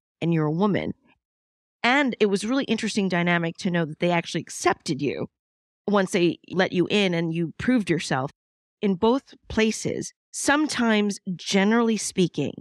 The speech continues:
society can, I mean, we're, we're dealing with a migrant crisis right now. Perception of immigrants isn't usually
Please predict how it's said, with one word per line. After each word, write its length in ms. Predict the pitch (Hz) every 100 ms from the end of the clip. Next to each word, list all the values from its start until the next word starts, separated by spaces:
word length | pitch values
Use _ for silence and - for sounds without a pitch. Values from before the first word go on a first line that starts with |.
| - _ _ _
society 640 | - 214 - 196 190 180 175 -
can, 420 | - 208 226 233 -
I 40 | 202
mean, 160 | 175
we're, 180 | 180 185 -
we're 140 | 180
dealing 300 | 170 190 185
with 100 | 175
a 40 | 165
migrant 380 | 170 165 175 -
crisis 440 | 165 156 - -
right 180 | 160 -
now. 440 | 165 175 113 - - _ _ _ _
Perception 640 | 226 - - 320 - 294 254
of 180 | 202 180 -
immigrants 760 | 202 185 156 139 135 - - - _ _ _ _ _ -
isn't 360 | 240 262 247
usually 880 | 214 214 220 196 196 185 180 175